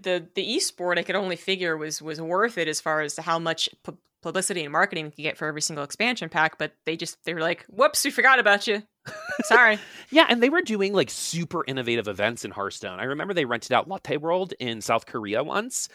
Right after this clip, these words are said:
Speaker 1: Oh, yeah.
Speaker 2: Um, like, they were doing, like, theme parks and, like,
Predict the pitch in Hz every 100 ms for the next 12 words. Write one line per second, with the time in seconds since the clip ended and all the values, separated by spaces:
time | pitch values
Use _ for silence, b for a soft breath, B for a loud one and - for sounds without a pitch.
0 | - 226 202 127 123 123 123 120 143 135
1 | 147 123 - - 151 175 - 92 - -
2 | - 120 107 107 107 107 98 95